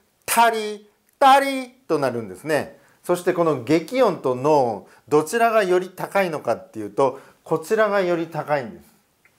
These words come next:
ただし、いろんな研究を見てみるとですね、まあ、個人差もあったりして、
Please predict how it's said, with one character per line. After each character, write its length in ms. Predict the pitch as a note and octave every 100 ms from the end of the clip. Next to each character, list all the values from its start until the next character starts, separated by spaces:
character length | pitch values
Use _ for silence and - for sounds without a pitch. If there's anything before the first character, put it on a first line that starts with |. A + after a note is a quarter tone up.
| _ _ _ _ _ _
た 120 | - G#3
だ 160 | D#3+
し、 360 | F#3 E3+ G3 -
い 60 | D3+
ろ 120 | G#3+
ん 60 | G3+
な 80 | -
研 240 | E3+ F3+
究 180 | F3+ F#3
を 60 | F3+
見 120 | F3+
て 100 | E3
み 80 | C3+
る 80 | A2+
と 120 | G#2+
で 80 | G2
す 80 |
ね、 120 | D#3+ C#3+
ま 140 | C#3
あ、 40 |
個 180 | - C#3
人 220 | C#3+ E3+
差 140 | E3+ E3
も 140 | D3+
あ 80 | C#3
っ 80 | C#3
た 80 | B2+
り 120 | G#2+
し 60 |
て、 220 | - C3